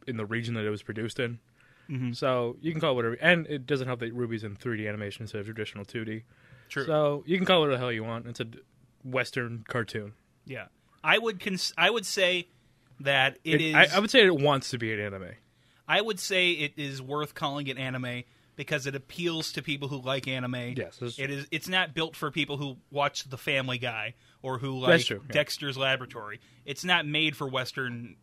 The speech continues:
Speaker 2: people. Or, I mean, it is, but it's made for Western fucking horrible weeb
Speaker 1: <laughs>
Speaker 2: dorks. So
Speaker 1: That's true. You can call it anime in that sense, where the, the appeal is inherently Eastern.
Speaker 2: Yeah, I think the, the appeal of the show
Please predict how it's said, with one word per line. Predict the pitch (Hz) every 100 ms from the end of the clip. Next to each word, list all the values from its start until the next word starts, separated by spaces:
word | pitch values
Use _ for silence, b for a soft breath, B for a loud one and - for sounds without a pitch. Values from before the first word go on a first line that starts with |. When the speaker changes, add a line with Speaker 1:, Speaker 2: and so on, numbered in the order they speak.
| -
Speaker 2:
people. | 143 120 104 _ b b b
Or, | 160
I | 175
mean, | 185 175
it | 202
is, | 180 127 -
but | 151
it's | 143
made | 180 165
for | 160
Western | 151 151 - 143 131 -
fucking | 160 147 135 127
horrible | 127 151 139 131
weeb | 139 135 123
Speaker 1:
<laughs> |
Speaker 2:
dorks. | - 269 254 - 226 - 202 -
So | - 139 156 - -
Speaker 1:
That's | 208 -
true. | 110
You | 143 185
can | 156
call | 190 180
it | 156
anime | 143 143 135
in | 123
that | 120 113
sense, | 104 98
where | 113 110
the, | 107 107
the | 127
appeal | 117 147 135 120
is | 117
inherently | 110 117 110 110 107
Eastern. | 107 101 - 87 98 _ 165
Speaker 2:
Yeah, | 143 -
I | 151
think | 196 165
the, | 147 -
the | 147 147
appeal | - 233 226
of |
the | 185
show | 202 190